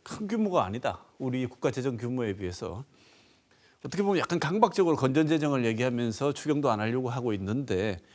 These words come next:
그리고 또 일각에서는 다 지급하는 거 이거 이 선심성 포퓰리즘이다 이렇게 얘기하는데 어떤 방식으로 두 분은 동의하고 계신 게 뭐냐면 어떤 방식으로든 좋으니까 꼭 필요한 사람들한테는 급하게 지금 지원해야 된다까지는 다 동의를 하십니다.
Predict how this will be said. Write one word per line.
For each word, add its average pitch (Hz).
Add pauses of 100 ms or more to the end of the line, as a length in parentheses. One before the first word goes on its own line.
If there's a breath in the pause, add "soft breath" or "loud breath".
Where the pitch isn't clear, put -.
(120 loud breath)
그리고 127
또 123
일각에서는 139
다 -
지급하는 147
거 147
이거 131 (720 soft breath)
이 147
선심성 147
포퓰리즘이다 170
이렇게 139
얘기하는데 120 (1080 soft breath)
어떤 208
방식으로 196
두 139
분은 175
동의하고 143
계신 131
게 131
뭐냐면 113
어떤 175
방식으로든 160
좋으니까 117
꼭 180
필요한 202
사람들한테는 151
급하게 175
지금 151
지원해야 180
된다까지는 160
다 131
동의를 120
하십니다. 117